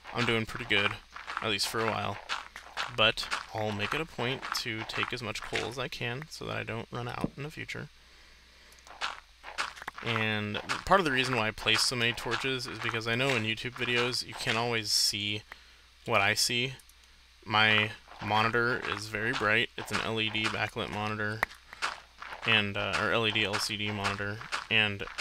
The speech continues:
it's a lot easier for me to see what's going on in the world around me than it is to sh-, when it shows up on YouTube.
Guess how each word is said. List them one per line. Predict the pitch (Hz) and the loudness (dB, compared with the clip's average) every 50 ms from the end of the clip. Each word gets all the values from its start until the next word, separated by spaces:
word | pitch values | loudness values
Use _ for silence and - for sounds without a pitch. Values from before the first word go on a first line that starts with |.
| - - | -6 -4
it's | 113 110 - - | -4 -4 -2 0
a | 127 | 4
lot | 127 143 147 - | 4 4 4 4
easier | 135 131 123 123 120 | 2 2 2 0 -2
for | 110 120 | -2 -2
me | 117 110 110 110 | 0 2 2 2
to | 110 107 | 4 4
see | - - 117 110 | 2 2 0 -2
what's | 107 104 - | -4 -6 -4
going | - 117 110 107 104 | -2 0 0 0 0
on | 104 104 104 | 0 0 -2
in | 101 101 | -2 -2
the | 101 104 104 | -2 -2 -2
world | 104 104 101 | -2 -4 -4
around | 104 101 101 104 104 | -4 -4 -2 -2 -2
me | 104 110 | -2 -4
than | 113 110 104 104 | -2 -2 -2 -2
it | 101 | -2
is | 104 104 104 - | -4 -6 -6 -8
to | - 107 | -6 -6
sh-, | - - - | -6 -4 -4
when | - - 101 | -4 -4 -2
it | - | -2
shows | - - 127 123 | -4 -4 -4 -6
up | 113 - | -8 -6
on | - - - | -4 -4 -4
YouTube. | 87 78 - - - - - | -4 -4 -4 -6 -6 -8 -10